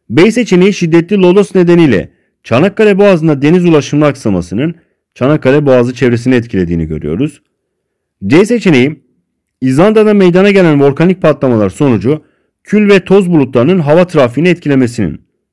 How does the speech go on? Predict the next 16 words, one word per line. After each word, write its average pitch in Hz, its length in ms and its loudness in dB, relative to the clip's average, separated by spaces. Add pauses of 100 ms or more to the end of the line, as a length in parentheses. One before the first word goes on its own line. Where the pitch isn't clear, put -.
Burada 131 260 0
genel 165 420 0
bir 170 160 0
durumdan 160 400 2
bahsedilmiş, 104 580 -4
yani 147 340 0 (500)
A 185 220 2
ve 165 160 0
B 185 140 2
seçeneğine 151 520 0
göre 120 220 0
etkisi 143 440 -6
daha 175 220 2
fazla. 78 440 -6 (560)
D 170 220 2
seçeneği, 110 500 -4